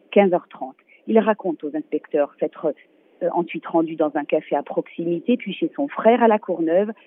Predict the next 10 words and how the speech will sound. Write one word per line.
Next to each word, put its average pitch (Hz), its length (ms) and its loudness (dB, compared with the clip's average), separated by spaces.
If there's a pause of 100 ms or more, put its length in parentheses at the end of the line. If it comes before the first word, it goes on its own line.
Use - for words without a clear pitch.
(180)
À 151 160 0
aucun 233 280 0
moment, 202 420 -2
il 208 160 -4
n'évoque 185 340 0
l'assassinat 175 520 -4
de 156 80 -2
Mireille 156 320 -4 (100)
Knoll, 165 260 -2 (240)
dont 175 160 0